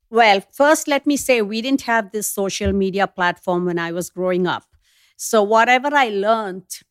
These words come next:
was through my own experiences and not based on other people. Because, you know, in school, you know, there's a structured life. So you don't get to interact so much either because, you know, you're studying and you have, you know, P E or whatever,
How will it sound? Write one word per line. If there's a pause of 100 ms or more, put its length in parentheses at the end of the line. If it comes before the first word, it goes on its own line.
was
through
my
own
experiences
and
not
based
on
other
people.
Because,
you
know,
in
school,
you
know,
there's
a
structured
life.
So
you
don't
get
to
interact
so
much
either
because,
you
know,
you're
studying (340)
and
you
have,
you
know, (100)
P
E
or
whatever,